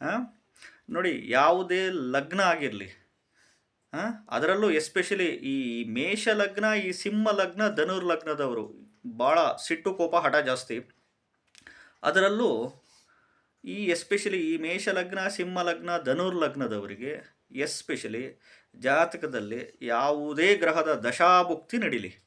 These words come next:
especially ದಶಾಭುಕ್ತಿಗಳಲ್ಲಿ ಒಂದನೇ ಮನೆ ನಾನು ಅಹಂಕಾರದ ಮನೆ, ನನ್ನ ಮಾತೇ ಕೇಳಬೇಕು, ದುರಹಂಕಾರದ ಮನೆ, ನಾನೇ ಹೇಳಿದ್ದೇ ಸರಿ, ನಂದೇ ಎಲ್ಲ ಅಂತ ವಾದ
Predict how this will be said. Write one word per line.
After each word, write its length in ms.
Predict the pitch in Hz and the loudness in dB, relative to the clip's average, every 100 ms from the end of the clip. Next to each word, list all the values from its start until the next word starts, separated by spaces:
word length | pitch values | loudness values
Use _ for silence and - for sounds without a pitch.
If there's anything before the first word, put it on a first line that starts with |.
| _ _ _ - - _ _ - | _ _ _ -20 -20 _ _ -4
especially 680 | 143 180 - - - 120 110 | -2 -2 -4 -8 -6 -6 -2
ದಶಾಭುಕ್ತಿಗಳಲ್ಲಿ 1120 | 131 - 208 208 175 - 147 110 104 120 165 - _ | -2 2 4 4 0 -6 -6 -4 -4 -6 -10 -14 _
ಒಂದನೇ 500 | - 110 156 175 165 | -8 -2 0 0 -2
ಮನೆ 500 | 143 110 107 - _ _ _ _ _ _ _ _ _ - | -2 -4 -6 -12 _ _ _ _ _ _ _ _ _ -10
ನಾನು 840 | 131 143 156 151 156 170 - _ - | 0 4 6 4 2 -4 -8 _ -6
ಅಹಂಕಾರದ 680 | 135 180 180 160 156 139 | -2 -2 2 4 4 4
ಮನೆ, 360 | 127 135 165 - | 0 -2 -2 -4
ನನ್ನ 320 | 131 143 156 156 | 0 0 0 -2
ಮಾತೇ 360 | 147 143 180 | 0 0 -2
ಕೇಳಬೇಕು, 600 | 175 151 139 127 131 175 | -2 -2 -2 -4 -6 -6
ದುರಹಂಕಾರದ 640 | 127 147 165 143 135 127 123 | 2 2 2 -2 -2 -2 -2
ಮನೆ, 300 | 127 127 - - _ 117 | -4 -4 -8 -18 _ -6
ನಾನೇ 400 | 110 131 143 165 | 0 2 2 0
ಹೇಳಿದ್ದೇ 480 | 127 135 131 165 | -2 -2 -2 -2
ಸರಿ, 260 | 190 131 117 | 0 -2 -2
ನಂದೇ 600 | 107 135 156 143 143 180 | -2 -4 -4 0 4 4
ಎಲ್ಲ 260 | 139 131 127 | 4 2 0
ಅಂತ 180 | 127 | 0
ವಾದ 420 | 180 107 123 147 | -4 0 2 4